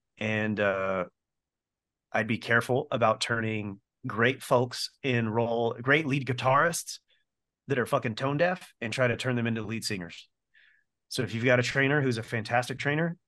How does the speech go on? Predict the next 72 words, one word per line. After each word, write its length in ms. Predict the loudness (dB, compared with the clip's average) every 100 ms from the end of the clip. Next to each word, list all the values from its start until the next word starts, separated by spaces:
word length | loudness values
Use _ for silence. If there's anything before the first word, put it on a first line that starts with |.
| _ -6
be 80 |
careful. 300 | 0 0 0
Like, 120 | -2 2
they 120 | 4
may 120 | 4
not 220 | 4 2
be 100 | 2
a 40 | 2
great 180 | 0
social 300 | 0 -4 -4
media 200 | -4 -4
person. 340 | -4 -6 -6 -2
They 80 | 2
may 80 |
not 140 | 4 4
be 100 | 2
a 40 |
great 220 | 2 2
marketing 400 | 2 0 -2 -8
mind. 180 | -6 -4
They 80 | 0
may 140 | 2
not 160 | 2 2
be 80 | 2
a 40 |
great 200 | 2 -2
salesperson, 640 | 0 0 0 -4 -4 -4 -2
and 80 |
that 120 | 0 2
may 120 | 2
be 160 | 2
okay, 220 | 0 0 -2
or 100 | 0
a 40 |
great 200 | 0 2
manager, 420 | 2 2 2 -2
and 100 | -2
that 120 | -4
may 120 | -4 -4
be 160 | -4
okay. 380 | -4 -2 -2 -2 -6 -14 -14 -10
So 100 | -2
you 60 | 2
need 80 | 4
to 60 |
look 200 | 4 4
out 180 | 4 4
for 160 | 0 -4
the 60 |
skill 240 | -4 -4 -2
sets 240 | -2 0
and 60 | 2
try 120 | 4
to 80 | 4
match 240 | 4 2
the 60 | -4
skill 260 | -4 -4
sets 320 | 0 0 -2 -4
and, 160 | -6
and 380 | -4 -4 -4 -6 -8
core 260 | -2 -2
competencies 800 | -2 -4 -2 -4 -6 -8 -6 -6 -8 -20 _ _ -10
to 220 | -2 0
the, 260 | 2 2 4
uh, 120 | 4
role 300 | 4 2 0
that 160 | -2 -2
you're 80 |
elevating 400 | -2 -2 -4 -6
the 80 | -8
person 300 | -8 -8 -8
to. 160 | -10